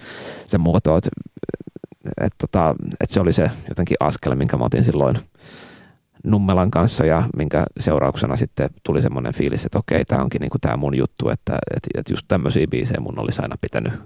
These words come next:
kirjoittaa ja nyt mä löysin sen oman ääneni. Ja, ja mä oon jotenkin biisin tekijänä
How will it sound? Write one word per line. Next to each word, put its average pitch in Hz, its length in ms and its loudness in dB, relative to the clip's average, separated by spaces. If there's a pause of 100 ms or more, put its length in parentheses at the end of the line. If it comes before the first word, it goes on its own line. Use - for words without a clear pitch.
kirjoittaa - 500 -2
ja - 100 -2
nyt - 120 -6
mä - 120 -2
löysin - 240 0
sen - 200 0
oman 62 280 -2
ääneni. - 480 -4 (920)
Ja, 69 280 2 (2250)
ja 98 120 2
mä 82 180 4
oon 80 400 2
jotenkin 104 460 0 (260)
biisin 87 300 4
tekijänä 85 400 2